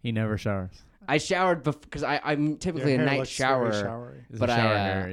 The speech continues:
Speaker 1: yeah.
Speaker 2: did shower because I wanted to. I threw Greg off. What celebrity do I share a birthday with? There are many. You can just have to name one.
Speaker 3: Um,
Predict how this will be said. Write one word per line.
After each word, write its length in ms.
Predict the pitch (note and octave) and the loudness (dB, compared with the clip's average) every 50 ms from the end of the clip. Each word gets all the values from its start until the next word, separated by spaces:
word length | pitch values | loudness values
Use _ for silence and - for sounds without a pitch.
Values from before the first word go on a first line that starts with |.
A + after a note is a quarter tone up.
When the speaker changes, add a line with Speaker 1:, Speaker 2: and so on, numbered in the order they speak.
| F#2+ G2 | -4 -4
Speaker 1:
yeah. 60 | F#2 | -4
Speaker 2:
did 180 | F#2 A2+ A2 G#2 | -2 -4 -4 -4
shower 380 | - - A2 G#2 G2+ G2 F#2+ | -4 -4 -2 0 0 0 -2
because 300 | - - G2 - G#2+ G2 G2+ | -2 -4 -6 -4 -4 -2 -2
I 80 | G2 | -2
wanted 280 | F#2+ G2 G2 G2+ F#2+ F2 | 0 -2 -2 -4 -6 -8
to. 100 | - F2+ F2+ - | -12 -16 -16 -16
I 60 | - G#2 G2 - - | -16 -18 -18 -14 -8
threw 160 | - A#2 G2 | -6 -6 -6
Greg 340 | F2 - G2+ A2 A#2+ A2 F#2+ | -6 -6 -6 -6 -6 -6 -8
off. 280 | E2+ F2 F2+ - - _ _ _ _ _ - - - - - - - - - | -10 -14 -16 -18 -20 _ _ _ _ _ -20 -18 -18 -18 -20 -20 -20 -16 -4
What 200 | B2+ D#3 A3 - | 0 0 2 2
celebrity 440 | - - E3+ F3 F3 E3+ E3+ E3 D3+ | 0 0 2 2 4 4 2 0 0
do 100 | D3+ C#3+ | 0 0
I 60 | C3 | 0
share 420 | - - - - D3+ D3+ D#3 D3+ - | -2 -4 -6 -4 -2 -2 -2 -2 -4
a 100 | C#3 B2 | -6 -6
birthday 420 | G#2+ - B2+ B2 B2 - A#2+ A2 | -4 -4 -4 -4 -4 -4 -4 -4
with? 260 | G#2 G2+ F#2+ F#2 - | -4 -4 -6 -8 -10
There 120 | - A2+ G#2+ | -12 -10 -8
are 40 | G2 | -6
many. 320 | G#2+ A2 A2 A2 A#2+ B2+ C3+ | -6 -4 -4 -4 -6 -6 -8
You 80 | - A#2+ | -10 -14
can 200 | - A#2 G#2 - | -16 -16 -16 -16
just 160 | - G#2 - | -16 -14 -12
have 100 | G#2+ G2+ | -12 -12
to 80 | - G#2 | -10 -10
name 240 | G2+ G2+ G#2 G#2 G2 | -8 -6 -6 -4 -6
one. 260 | F#2 F#2 - - - - _ _ _ _ _ _ _ _ _ _ _ _ _ _ - - - _ _ _ _ _ _ _ _ _ - - - _ - | -6 -8 -10 -14 -18 -20 _ _ _ _ _ _ _ _ _ _ _ _ _ _ -20 -20 -20 _ _ _ _ _ _ _ _ _ -20 -20 -16 _ -6
Speaker 3:
Um, 800 | C3+ C3 C3+ C3+ C3 C3 B2+ A#2+ A#2 A#2 A2+ G#2+ G#2 A#2 A#2 | -4 -2 -2 -2 -2 -4 -4 -6 -8 -10 -12 -14 -16 -18 -18